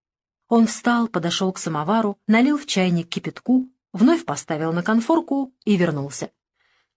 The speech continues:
Не садясь, он склонился над разрисованным листом и опять, как при первом взгляде, сказал: «Закупорились крепко». Это, однако, не звучало одобрением.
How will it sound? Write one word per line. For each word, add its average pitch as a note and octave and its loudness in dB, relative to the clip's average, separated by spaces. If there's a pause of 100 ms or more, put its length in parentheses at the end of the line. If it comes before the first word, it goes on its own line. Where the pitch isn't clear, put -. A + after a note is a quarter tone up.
Не G#3 6
садясь, A3+ 2
он G#3+ 4
склонился G#3+ 2
над G3 2
разрисованным G3 2
листом A#3 0 (180)
и A3+ 0
опять, C#4 0
как G#3+ -2
при A3+ 0
первом F#3 0
взгляде, G3 0
сказал: D3+ -4 (640)
«Закупорились C#4 2
крепко». F#3 -2 (1000)
Это, C#4+ 2
однако, B3+ 4
не G#3+ 6
звучало F3+ 0
одобрением. D3+ -4